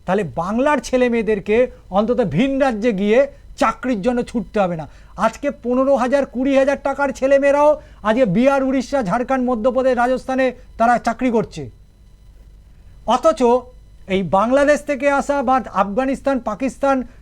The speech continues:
যেখান থেকেই আসুক, তারা এই পনেরো হাজার চাকরিটা এখানকার ছেলেমেয়েদের নিয়ে নিয়েছে। আর এখানকার ছেলেমেয়েরা তার বাবা, মা,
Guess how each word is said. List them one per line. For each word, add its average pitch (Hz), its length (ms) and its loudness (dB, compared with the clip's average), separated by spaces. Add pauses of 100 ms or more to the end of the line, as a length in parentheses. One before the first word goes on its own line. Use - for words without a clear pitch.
(100)
যেখান 240 340 0
থেকেই 302 260 0
আসুক, 262 320 0 (500)
তারা 254 240 4
এই 254 280 2
পনেরো 294 320 0
হাজার 269 220 2
চাকরিটা 269 540 -2
এখানকার 262 460 0
ছেলেমেয়েদের 247 460 0
নিয়ে 233 140 0
নিয়েছে। 156 340 -4 (340)
আর 190 140 -2 (100)
এখানকার 294 500 0
ছেলেমেয়েরা 277 500 2 (200)
তার 247 160 0
বাবা, 226 380 2
মা, 262 320 0